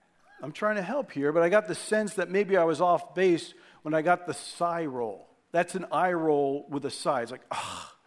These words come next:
one of those. It's, it's, it's required when you're a teenage girl.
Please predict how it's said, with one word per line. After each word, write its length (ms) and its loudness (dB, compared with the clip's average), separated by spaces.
one 180 -2
of 60 0
those. 380 -2
It's, 420 -12
it's, 240 -8
it's 180 -10
required 580 0
when 140 -4
you're 160 -4
a 40 -6
teenage 360 -8
girl. 180 -10